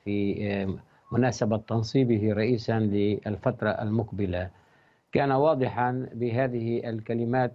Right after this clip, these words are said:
وهذه الرسالة، آه، موجهة لأطراف داخلية ولأطراف خارجية. آه، بالنسبة لما كان يعنيه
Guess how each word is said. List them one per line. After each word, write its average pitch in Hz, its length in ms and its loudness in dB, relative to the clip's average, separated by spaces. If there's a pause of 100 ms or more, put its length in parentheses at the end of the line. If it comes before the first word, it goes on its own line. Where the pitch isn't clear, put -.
وهذه 110 540 -2
الرسالة، 113 520 0
آه، 107 640 -2
موجهة 110 720 2
لأطراف 127 500 0
داخلية 127 560 0
ولأطراف 117 560 0
خارجية. 98 680 -2 (760)
آه، - 220 -2
بالنسبة 135 800 2
لما 123 840 2
كان 135 280 -2
يعنيه 117 880 0